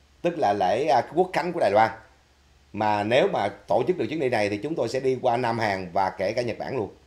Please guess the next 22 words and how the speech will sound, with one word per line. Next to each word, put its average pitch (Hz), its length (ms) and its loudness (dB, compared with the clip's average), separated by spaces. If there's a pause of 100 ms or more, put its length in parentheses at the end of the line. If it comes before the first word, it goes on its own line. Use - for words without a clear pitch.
(600)
Thì 104 100 -4
có 143 100 4
thể 120 160 4
có 143 120 -2
dịp 110 240 0
gặp 101 220 -2
những, 113 320 -4
à, 117 280 0 (260)
khán 160 300 6
giả 101 340 4
ở 104 200 0
Đài 101 120 2
Loan, 123 340 8 (180)
ở 104 80 0
Nam 117 200 -2
Hàn, 95 160 -4
ở 95 60 -10
Nhật 110 160 -8
Bản. 90 220 -4 (500)
Tại 98 120 0
vì, 101 240 2
à, 98 320 2